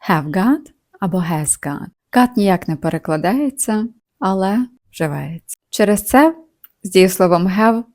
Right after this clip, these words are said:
буде два способи утворення заперечної форми і два варіанти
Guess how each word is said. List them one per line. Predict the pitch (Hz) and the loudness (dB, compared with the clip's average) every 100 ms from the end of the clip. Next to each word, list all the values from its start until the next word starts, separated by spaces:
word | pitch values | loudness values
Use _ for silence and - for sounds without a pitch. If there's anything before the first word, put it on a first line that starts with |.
| _ | _
буде | 185 190 202 | -2 2 0
два | 165 175 165 147 | 0 2 2 2
способи | - - 143 - - - - - _ _ _ _ - | -4 -4 -2 -2 -4 -6 -8 -10 _ _ _ _ -4
утворення | 185 165 160 156 156 151 | -2 0 0 0 -2 -2
заперечної | 170 - 185 262 - 247 233 | -4 -2 0 0 0 0 0
форми | 233 214 208 196 190 - _ _ _ - | -2 -2 -2 -2 -6 -10 _ _ _ -4
і | 170 | -4
два | 160 170 | 2 2
варіанти | 180 175 165 156 151 - 151 | 2 0 0 -4 -6 -8 -12